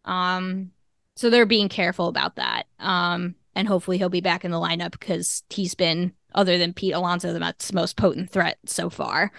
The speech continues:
Um, I feel like most, like, it, it's been, there have been a couple of, like, standout, like, strong performers in Alonso and Marte, and a couple of, like,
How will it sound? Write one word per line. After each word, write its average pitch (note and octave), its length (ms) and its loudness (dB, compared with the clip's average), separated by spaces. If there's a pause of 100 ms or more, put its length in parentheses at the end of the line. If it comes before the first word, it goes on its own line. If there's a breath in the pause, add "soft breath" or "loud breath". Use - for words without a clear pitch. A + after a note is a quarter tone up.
(400 soft breath)
Um, F3 560 2 (840)
I B3 100 4
feel F4+ 180 2
like F#4+ 240 4
most, C4+ 540 6
like, B3 220 2 (340)
it, - 220 -6
it's B3 200 -2
been, C#4 440 4
there C4 140 10
have B3 120 6
been D4+ 160 6
a C#4+ 60 8
couple C#4+ 420 4
of, B3+ 140 4
like, A#3 140 2
standout, A#3 840 6
like, G3 220 4
strong A3+ 420 4
performers C4 840 2
in G#3+ 240 0
Alonso G3+ 520 6
and F#3+ 120 4
Marte, F#3+ 260 2
and B3+ 380 6
a G3+ 40 -2
couple G#3 360 0
of, F#3+ 80 -4
like, F#3+ 160 -2